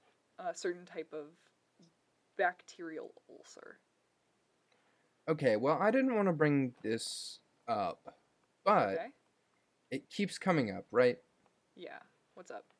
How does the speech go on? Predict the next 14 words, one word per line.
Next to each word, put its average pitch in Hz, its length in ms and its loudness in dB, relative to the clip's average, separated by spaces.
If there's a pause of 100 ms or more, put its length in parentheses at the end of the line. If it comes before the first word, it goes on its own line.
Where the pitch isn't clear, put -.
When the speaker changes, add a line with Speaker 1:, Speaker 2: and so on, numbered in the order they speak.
(1080)
Speaker 2:
Was 170 100 -10
Jesus 208 400 0
a 202 60 2
witch? - 480 -2 (1600)
You 151 100 2
think? 170 300 0 (640)
Speaker 1:
I 294 500 4 (2250)
Speaker 2:
'Cause 165 120 0
he 180 80 0
cured 233 340 6
Speaker 1:
I - 40 6
Speaker 2:
leprosy. 98 600 4 (960)
Speaker 1:
Yeah. 233 600 4 (2750)
I, 254 160 0